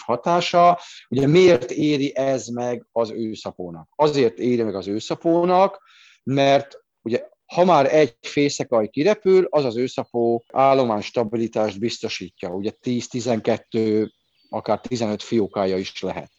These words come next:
Na most, hogyha nagyon korán elkezdi az őszapópár a költést, tehát március eleje, közepén már ott a fészek, és már kotlik a tojó a tojásokon, és ugye azért nem mindegyiket találja meg a szajkó.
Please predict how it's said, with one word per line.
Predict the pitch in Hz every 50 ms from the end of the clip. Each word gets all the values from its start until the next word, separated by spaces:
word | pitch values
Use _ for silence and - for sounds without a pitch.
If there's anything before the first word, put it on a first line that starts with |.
| _ _ _
Na | - 113 123 135
most, | 139 139 131 -
hogyha | - 143 135 135 - - 135 123 123 123 120 - - - - - _ _ _
nagyon | 110 123 139 160 214 269 262 202 160
korán | - 151 143 135 127 127
elkezdi | 131 135 135 131 - 139 127 120 131
az | 127 123
őszapópár | 113 131 135 131 - 135 - - 117 110 98 - 107 107
a | 107 110 - _
költést, | 123 117 110 104 - 98 87 - -
tehát | - 95 - -
március | 113 127 135 143 131 - - - 127 120 117 - -
eleje, | 120 123 127 120 120
közepén | 117 - - 131 120 127 117 - 123 117 113
már | 117 113 110 117
ott | 120 120 - _
a | - 110
fészek, | - - 120 117 107 - - 110 - _
és | 95 104 104 - -
már | 98 107 104 95 -
kotlik | - 120 120 113 - - 107 -
a | 107
tojó | 101 - 107 107 104 101 98
a | 95
tojásokon, | - - 104 98 101 101 98 - - - 120 113 - 139 143 165 190 202 - _ _ - - - - - - _
és | - 131 -
ugye | 151 147 151
azért | 147 139 156 156 151
nem | 156 170 208
mindegyiket | 247 269 285 208 175 147 135 135 127 123 127 123 123 123 113 - -
találja | - 120 113 110 101 101 104 104 101
meg | 98 101 101 92
a | -
szajkó. | - - - 101 80 82 87 - _ 82